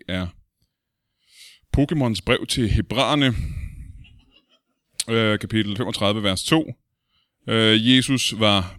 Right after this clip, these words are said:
både tømrer og jomfru, så der blev høvlet en del. Og ja, det tror jeg, vi alle sammen kan huske fra, at vi selv, øh, gik til præst i sin tid.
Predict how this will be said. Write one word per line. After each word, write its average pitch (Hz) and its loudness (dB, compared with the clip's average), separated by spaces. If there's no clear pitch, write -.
både 98 0
tømrer 170 0
og 143 2
jomfru, 131 -4
så - -2
der 135 6
blev 131 4
høvlet 107 2
en 98 -6
del. - -10
Og 139 4
ja, 120 0
det 156 -4
tror 190 0
jeg, 190 2
vi 175 6
alle 185 4
sammen 180 -6
kan 165 2
huske 180 -2
fra, 143 -2
at 127 -4
vi 123 -8
selv, 135 -8
øh, 131 -8
gik 117 -10
til 117 -14
præst 101 -8
i - -16
sin 107 -14
tid. 101 -10